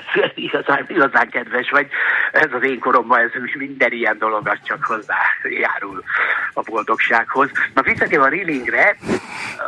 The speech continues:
az, az egyik, ez, ez mi kurzussal egybekötött, ö, dolog volt, a zeneakadémistákat vezényel, zenekar-, zenekarát, ö, zeneakadémiai énekesek, emlékszem, hogy Bach kantátákat, egy gyönyörű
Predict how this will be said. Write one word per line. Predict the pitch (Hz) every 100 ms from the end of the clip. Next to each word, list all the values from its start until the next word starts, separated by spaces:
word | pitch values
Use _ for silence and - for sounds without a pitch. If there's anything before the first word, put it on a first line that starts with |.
| 147
az, | 139
az | 151
egyik, | 175 175 151 -
ez, | - - 151
ez | - 151 127
mi | -
kurzussal | - 185 170 - - 123
egybekötött, | 127 127 - 117 113 104 135
ö, | 117
dolog | 123 113 95
volt, | 139 165
a | 139
zeneakadémistákat | 127 120 113 110 104 - - 107 98 104 - -
vezényel, | 143 139 127 117 107
zenekar-, | 110 110 - 95 95
zenekarát, | 135 131 117 107 101 98 - - - - -
ö, | - 107 104 110
zeneakadémiai | 113 104 104 - 101 82 127
énekesek, | 131 117 123 110 120 110
emlékszem, | 110 101 - 101
hogy | -
Bach | 117 110
kantátákat, | - 117 104 113 104 110 113 - -
egy | 117
gyönyörű | 127 107